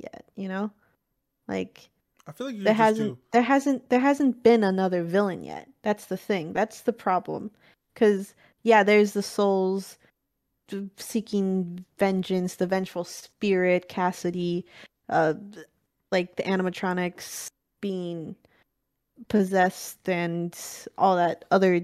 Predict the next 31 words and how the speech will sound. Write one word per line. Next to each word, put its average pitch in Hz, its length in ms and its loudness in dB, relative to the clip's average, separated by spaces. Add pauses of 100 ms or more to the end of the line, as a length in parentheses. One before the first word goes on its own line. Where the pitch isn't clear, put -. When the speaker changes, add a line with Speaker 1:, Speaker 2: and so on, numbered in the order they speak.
Speaker 1:
jazz. 190 720 0
And 180 180 -4
then 185 180 -6
there's 180 240 -6
the 185 100 -8
whole 185 240 -2
aspect 175 480 -4
with 185 160 -8
the 175 80 0
books, 233 680 2 (300)
that 180 220 2
the 190 40 0
books 196 500 -6
is, 262 440 2 (300)
are 233 280 6
their 208 200 2
own 190 240 0
universe, 180 500 0
but - 380 -4 (280)
it 185 140 -4
would 190 240 0
give 190 220 -4
hints - 640 -6
and 185 160 -6
parallels 175 640 0
to 180 640 -2 (800)
the 185 120 2
one 185 440 -2 (240)
in 180 200 0
the 175 80 0
games. 180 800 -2